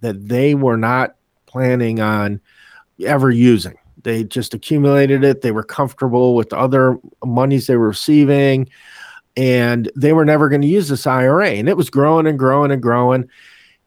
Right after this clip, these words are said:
And we had a conversation about what's gonna happen when they pass away.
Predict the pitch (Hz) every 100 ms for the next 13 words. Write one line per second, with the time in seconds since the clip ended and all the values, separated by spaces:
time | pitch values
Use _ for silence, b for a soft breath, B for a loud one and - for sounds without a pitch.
0 | _ 135 135 131 127 147 160 135 127 147
1 | 131 123 220 330 - 127 120 123 110 120
2 | - 135 123 123 131 - 120 113 107 104
3 | 101 107 104 - 113 135 117 82